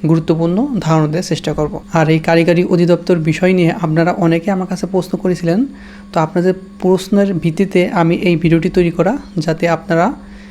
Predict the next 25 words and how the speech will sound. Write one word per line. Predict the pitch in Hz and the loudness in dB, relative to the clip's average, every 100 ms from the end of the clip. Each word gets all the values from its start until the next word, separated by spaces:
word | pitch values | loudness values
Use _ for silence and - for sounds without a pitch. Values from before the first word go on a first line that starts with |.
| - - - 180 | -20 -20 -2 2
পরীক্ষার | 180 180 185 170 | 2 4 2 4
হলে | 160 180 233 - 160 | 4 4 2 -2 2
যাওয়ার | 156 165 | 4 4
আগে | 160 165 | 4 2
অবশ্যই | 165 160 180 160 | 2 0 0 2
ভিডিওটি | 165 160 220 240 | 2 2 -2 0
একবার | 165 151 | 0 2
হলেও | 160 170 151 | 0 2 0
দেখে | 151 147 | 0 0
যাবেন। | 143 175 - - - | -2 -4 -10 -18 -8
তো | 185 - | -6 -2
কী | 196 196 | -2 0
কী | 202 180 | 0 2
বিষয়ে | 156 196 | 2 2
আলোচনা | 175 165 170 170 | 2 2 0 0
করব | 165 185 | 0 0
এই | 165 | 0
ভিডিওতে | 160 165 175 247 180 | 2 2 0 0 0
আমি | 160 160 | 0 0
একটি | - 254 - - - - - | -2 -6 -6 -18 -20 -10 0
আউটলাইন | 160 160 156 143 143 | 2 2 0 0 0
দিই, | 156 208 214 | 0 0 -2
তাহলে | 160 160 160 | 0 0 -2
আপনি | 185 269 - - - - - | -2 -4 -6 -18 -20 -14 -2
বিস্তারিত | 160 156 165 160 | 0 2 0 2